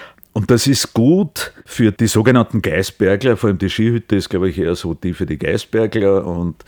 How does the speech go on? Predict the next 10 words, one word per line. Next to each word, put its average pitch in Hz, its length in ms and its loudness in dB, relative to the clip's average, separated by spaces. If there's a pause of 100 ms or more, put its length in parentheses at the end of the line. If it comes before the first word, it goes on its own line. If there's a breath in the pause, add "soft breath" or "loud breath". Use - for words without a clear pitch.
(460 loud breath)
Köhlmeier 95 540 2
am 87 100 0
Spitz - 440 -6
ist - 420 -8
meistens 82 460 -6
eher 87 260 -2
für 82 160 -8
die 76 140 -4
Autofahrer, 104 720 -2 (400 loud breath)
aber 85 340 -2